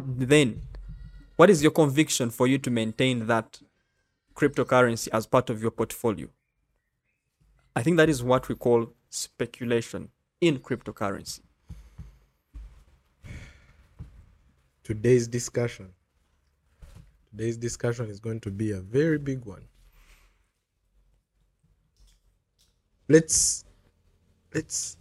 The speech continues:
Speaker 2: let's now step away from the idea of philosophy
Speaker 1: Yeah.
Speaker 2: and step into the realm of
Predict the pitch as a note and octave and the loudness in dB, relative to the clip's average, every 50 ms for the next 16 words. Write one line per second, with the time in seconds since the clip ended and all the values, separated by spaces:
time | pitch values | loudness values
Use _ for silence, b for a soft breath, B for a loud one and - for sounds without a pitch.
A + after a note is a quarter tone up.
0 | _ D3 D#3 - - - - - C3+ C3+ C#3 C#3 C#3 C3+ B2+ - - - _ _ | _ -8 -8 -6 -6 -8 -8 -4 0 4 6 8 8 8 6 6 2 -8 _ _
1 | _ _ _ _ _ - - - - - D3 C3+ - C3+ A#2+ B2 B2+ B2+ - - | _ _ _ _ _ -18 -18 -4 2 2 2 4 4 2 4 4 4 2 2 -2
2 | - A#2 G#2+ G#2+ G2+ G#2 - - A2+ A2 G#2 - A#2 A#2 A2+ A2 G2+ F#2+ - - | -6 -6 -6 -8 -10 -10 -10 -10 -10 -10 -8 -6 -2 -2 -2 -2 -4 -8 -14 -12
3 | - G#2+ G#2+ A2 A2 - - F#2+ - - F#2 F2+ - _ _ C3 B2+ A2+ A2 B2+ | -10 -8 -6 -6 -8 -8 -10 -14 -14 -16 -18 -18 -18 _ _ -2 -2 -2 -2 -4
4 | - - - _ _ _ _ _ _ _ _ _ _ _ _ _ _ - B2 A#2+ | -10 -18 -20 _ _ _ _ _ _ _ _ _ _ _ _ _ _ -12 -8 -8
5 | A#2 G#2 - - - - C#3+ C#3 C#3 C3+ B2 A#2 G#2+ - - - B2 A#2+ A#2+ A#2+ | -6 -6 -6 -6 0 0 0 0 0 -2 -6 -6 -8 -10 -4 -2 0 0 2 0
6 | A#2 A2+ - _ _ _ _ _ _ - B2 A#2 A#2 A2+ G#2+ G#2+ A2+ A#2+ A#2+ A#2+ | -2 -4 -8 _ _ _ _ _ _ -10 -6 -6 -4 -4 -4 -2 2 2 4 4
7 | A#2+ A#2 A2+ G#2+ G#2 G2+ G2 - - | 2 0 -2 -6 -8 -10 -10 -12 -16